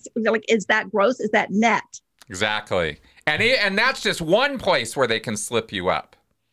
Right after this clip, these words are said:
Speaker 2: How much do you have to pay out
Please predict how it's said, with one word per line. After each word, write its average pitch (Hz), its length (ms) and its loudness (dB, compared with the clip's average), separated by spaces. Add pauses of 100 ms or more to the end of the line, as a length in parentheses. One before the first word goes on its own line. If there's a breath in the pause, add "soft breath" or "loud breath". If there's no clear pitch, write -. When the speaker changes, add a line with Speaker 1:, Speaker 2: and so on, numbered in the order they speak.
(680 soft breath)
Speaker 2:
How 208 300 -2
much 233 340 -2
do 214 100 -6
you 196 200 0
have 180 260 2
to 180 100 -6
pay 175 440 2
out 156 500 0